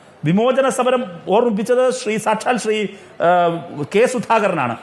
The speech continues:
എന്തായിരുന്നു എട്ട് ആവശ്യങ്ങൾ? എട്ട് ആവശ്യങ്ങളിൽ ഏഴും ജനങ്ങളുമായി ഞങ്ങൾ സംസാരിച്ചു, ജനങ്ങളെ വിശ്വാസത്തിലെടുത്തു. ഒരൊറ്റ കാര്യത്തിലായിരുന്നു പിന്നെ സമരം നീണ്ടുപോയത്. അവസാന ഘട്ടത്തിലേക്കെത്തിയ ഈ പദ്ധതി അവസാനിപ്പിക്കണം. വിമോചന സമരം നിങ്ങൾ കണ്ടില്ലേ? ഞാൻ ചോദിക്കട്ടെ,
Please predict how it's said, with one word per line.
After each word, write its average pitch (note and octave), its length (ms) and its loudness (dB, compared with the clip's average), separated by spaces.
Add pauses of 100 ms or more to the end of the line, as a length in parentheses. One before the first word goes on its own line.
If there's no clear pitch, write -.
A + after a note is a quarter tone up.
(540)
എന്തായിരുന്നു B3+ 360 2
എട്ട് G#3+ 240 0
ആവശ്യങ്ങൾ? A3 500 0 (520)
എട്ട് G#3 240 0
ആവശ്യങ്ങളിൽ B3+ 540 2
ഏഴും G#3 720 0 (140)
ജനങ്ങളുമായി A3 600 0
ഞങ്ങൾ A#3 220 -2
സംസാരിച്ചു, D#3 600 -2 (420)
ജനങ്ങളെ G#3+ 380 2
വിശ്വാസത്തിലെടുത്തു. G3 720 -2 (500)
ഒരൊറ്റ A#3 360 2 (120)
കാര്യത്തിലായിരുന്നു B3+ 560 0
പിന്നെ F#3+ 180 -4
സമരം F#3 320 -4
നീണ്ടുപോയത്. E3 520 -2 (540)
അവസാന A3+ 440 2 (120)
ഘട്ടത്തിലേക്കെത്തിയ G3 800 0 (120)
ഈ E3 120 -2
പദ്ധതി F#3+ 600 -2 (100)
അവസാനിപ്പിക്കണം. D#3+ 640 -2 (720)
വിമോചന C4+ 440 2
സമരം C4+ 320 -2
നിങ്ങൾ G#3+ 180 -2
കണ്ടില്ലേ? D#3 320 -2
ഞാൻ A#3 200 0
ചോദിക്കട്ടെ, G3+ 560 -2